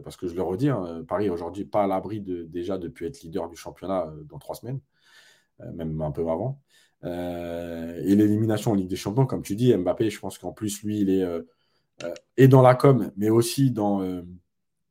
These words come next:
dans le combat, parce que quand on a vu, hein, ce qu'il a déjà déclaré, euh, même en équipe de France sur la Fédé, euh, à un moment donné, il va pas se cacher.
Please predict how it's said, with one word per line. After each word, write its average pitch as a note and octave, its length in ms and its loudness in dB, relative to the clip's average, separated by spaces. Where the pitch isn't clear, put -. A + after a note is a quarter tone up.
dans F#2+ 80 -6
le F2 80 -6
combat, C#3 300 8
parce - 180 -4
que F#2 80 -8
quand E2 180 -12
on F2 60 -10
a F2+ 80 -6
vu, C3 120 4
hein, G#2+ 180 2
ce - 100 -14
qu'il F2 160 -10
a E2+ 80 -8
déjà F2 220 -6
déclaré, F2+ 460 -6
euh, E2 240 -8
même F2 220 -8
en F2 60 -10
équipe D#2+ 240 -12
de E2+ 80 -6
France - 240 -10
sur E2 100 -12
la D2+ 100 -8
Fédé, B2 540 6
euh, F2 220 -4
à - 20 -8
un - 20 -10
moment F2 200 -10
donné, G2 160 -4
il A#2+ 80 2
va - 80 0
pas - 80 -8
se - 80 -12
cacher. C3+ 340 -4